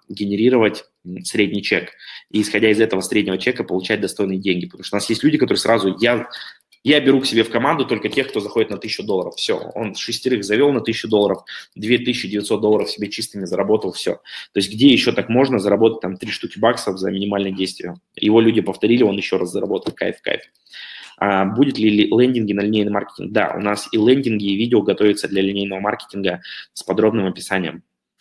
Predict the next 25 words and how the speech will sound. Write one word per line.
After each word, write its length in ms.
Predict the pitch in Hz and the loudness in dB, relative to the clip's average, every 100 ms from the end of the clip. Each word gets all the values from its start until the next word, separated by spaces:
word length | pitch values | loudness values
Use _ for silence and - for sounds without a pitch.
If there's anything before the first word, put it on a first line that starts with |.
| - - _ _ | -20 -20 _ _
А, 540 | 98 101 98 95 87 - | -2 2 4 4 2 2
у 80 | 117 | 4
Игоря 280 | 120 107 | 6 4
Ку-, 180 | - - | 2 -4
Кристина, 800 | - 117 117 104 95 92 80 - | 0 -2 -2 -4 -2 -2 -4 -8
а, 220 | - 80 85 | -8 -6 -6
Кристинина 580 | - 104 - 123 110 | -4 -4 -2 -2 0
десять 280 | 98 104 104 | 2 2 2
тысяч 160 | 107 - | -2 0
человек 340 | 92 110 123 | 4 4 2
на 80 | 98 | -4
странице. 480 | - 95 101 101 104 | -4 -2 0 -2 -2
Как 240 | 101 - | -4 -2
вы 60 | 101 | 0
думаете, 520 | 107 117 110 - 87 | 2 2 0 2 2
он 300 | - 101 95 | 2 -2 2
будет 240 | 117 123 | 4 2
приглашать 560 | 110 101 101 - 104 104 | 2 2 2 2 0 0
их 180 | 90 - | -4 -4
в 40 | 101 | -4
наш 160 | 98 | -6
бизнес? 320 | 95 95 92 | -4 -4 -4
Понятия 460 | - 92 104 95 82 | -6 -4 -2 -4 -6
не 140 | 87 | -6
имею. 200 | 85 76 | -4 -6